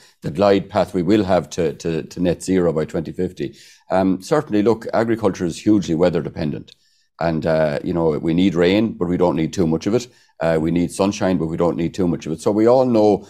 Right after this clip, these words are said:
the consequences, we'll say, of periods of drought, um, or periods of, of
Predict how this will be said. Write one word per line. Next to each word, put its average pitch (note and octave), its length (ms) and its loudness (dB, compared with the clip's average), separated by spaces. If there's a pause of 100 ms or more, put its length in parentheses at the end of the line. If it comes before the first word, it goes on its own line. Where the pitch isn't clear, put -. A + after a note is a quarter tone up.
(120)
the - 80 -14
consequences, F2+ 720 -4
we'll E2 160 -2
say, F2 200 0
of E2 200 -2
periods F2+ 320 0
of E2 120 -4
drought, F#2+ 420 2 (420)
um, E2 320 0
or D#2 160 -2
periods F2+ 420 2
of, D#2+ 220 0
of - 260 -2